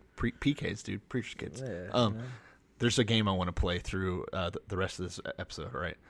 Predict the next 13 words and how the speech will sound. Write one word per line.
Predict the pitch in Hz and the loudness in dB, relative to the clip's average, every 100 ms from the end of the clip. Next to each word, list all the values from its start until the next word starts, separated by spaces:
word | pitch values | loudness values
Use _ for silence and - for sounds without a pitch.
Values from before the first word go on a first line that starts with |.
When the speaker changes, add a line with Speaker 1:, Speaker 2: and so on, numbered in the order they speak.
| - - - - | -20 -20 -20 -4
Speaker 1:
So | 101 | 0
I | |
Speaker 2:
Okay. | 107 | 2
Speaker 1:
wanna | 110 | 2
call | - 117 90 | 4 4 4
it, | - | 0
I | |
might | 104 101 | -2 -2
call | - 120 | 0 0
it | 85 | 0
woke | 87 98 151 196 - - - | 2 8 8 8 -2 -10 -2
or | 95 | -2
joke, | - 98 104 - - | 0 0 0 0 -8